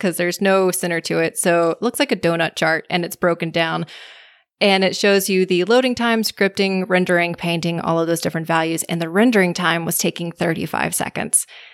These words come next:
And I was like, "Oof, okay, that, that is meaningful right there." So then further investigation, now that I knew what I was looking for, I wasn't looking for something more on the back end. I was looking for something more on the front end. And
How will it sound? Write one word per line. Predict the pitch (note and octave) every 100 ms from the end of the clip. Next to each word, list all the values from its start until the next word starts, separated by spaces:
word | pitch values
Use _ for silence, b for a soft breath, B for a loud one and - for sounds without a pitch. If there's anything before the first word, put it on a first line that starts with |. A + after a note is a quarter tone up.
| B
And | -
I |
was | E3+
like, | E3+ E3 - A#3
"Oof, | G#3+ - -
okay, | F#3+ C4 - G3 -
that, | G3+ G#3 G3+ - _ _
that | F#3+ G3+
is | G3+ F#3
meaningful | F#3 F3+ F3 E3+ E3
right | E3 E3+
there." | E3 D#3+ D#3
So | E3 G#3 G3
then | F#3+ F#3 F3+ B B B B B B B _ _ _
further | A#3+ B3+ A#3+
investigation, | A3 G3+ F#3 F3+ F3 F3 E3 E3+ E3 F3
now | G#3+
that | A#3+
I | G#3+
knew | F#3+ F#3+ F#3+
what | F#3
I | F3
was | E3+
looking | F3 E3+ E3+
for, | - E3+ E3
I |
wasn't | E3+ F#3 G3+
looking | G#3 G3+
for | G3
something | F3+ F#3 F3+ F3
more | E3+
on | E3+
the |
back | E3 D#3 D#3+ D#3+
end. | D#3+
I | E3
was |
looking | F#3+ F#3 F#3+
for | F#3
something | F#3 F3 F3
more | E3+ F#3
on | F#3+
the |
front | F3+ D#3+ D#3+
end. | D#3+ D#3+ D#3 - _
And | F3+ E3+ E3+ E3 E3